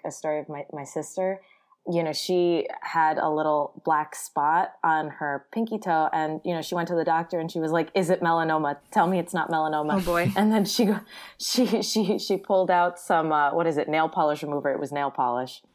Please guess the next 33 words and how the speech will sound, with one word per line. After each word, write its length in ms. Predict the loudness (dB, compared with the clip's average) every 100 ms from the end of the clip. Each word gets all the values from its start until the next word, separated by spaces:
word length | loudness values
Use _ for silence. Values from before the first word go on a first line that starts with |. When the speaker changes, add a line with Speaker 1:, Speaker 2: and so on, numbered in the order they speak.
| _ 6
Speaker 2:
Oh, 160 | 8
my 180 | 8 8
Speaker 1:
<laughs> 60 | 8
Speaker 2:
goodness. 640 | 6 6 6 6 2 -4 -12 -20 _ -8 -6 -4 -6 -6
Speaker 1:
So, 420 | -4 2 4 2 -2 -14 -16 -12 -6 2
you 100 | 4
know, 140 | 6 6
I 140 | 4
th-, 120 | 4
and 160 | 4 4
I 80 | 4
think 220 | 4 4
it's, 160 | 0 -2 0 2
it's, 200 | 0 0 -2
it's 180 | -4
hard 360 | -4 0 2 2
for 140 | 0 0
someone 560 | 2 2 2 0 -2 -8 -20 _ _ 0
to 100 | 4
have 260 | 6 4 2
a 80 | 0
structure 800 | -2 2 2 2 -2 0 -2 -2
when 260 | 0 0
self-educating. 1080 | 0 0 0 0 -2 -2 -4 -4 -4 -6 -4
I 80 | -2
think 280 | 0 -2 -4
just 260 | -4 -4 -4
because 380 | -6 -4 -4 -2
someone 500 | 0 0 0 -2 -4 -4
can, 360 | -4 -4 -6 -12 -14 -16 -8
you 220 | 0 2
know, 200 | 2 2
like, 380 | 2 2 0 -4